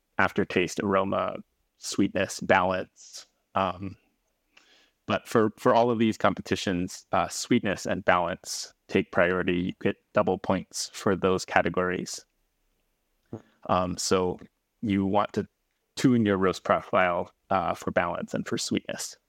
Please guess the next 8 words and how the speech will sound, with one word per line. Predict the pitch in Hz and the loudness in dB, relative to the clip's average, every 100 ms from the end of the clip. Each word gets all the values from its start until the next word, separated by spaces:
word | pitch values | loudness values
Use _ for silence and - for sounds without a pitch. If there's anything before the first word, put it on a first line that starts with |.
| _ _ _ _ _ _ _ - | _ _ _ _ _ _ _ -4
Um, | 104 98 95 95 - _ _ | 0 2 0 -2 -6 _ _
finals | - 123 127 123 123 117 - - | 2 4 4 2 0 -2 -4 0
is | 110 | 0
slightly | - - 113 117 107 | -2 2 2 4 2
different, | 98 - 101 98 | 2 2 -2 -2
where | 110 101 92 92 90 - _ _ _ | -2 0 2 0 -2 -8 _ _ _
instead | 101 98 - - 104 | -4 -4 -2 0 2
of | 101 | 2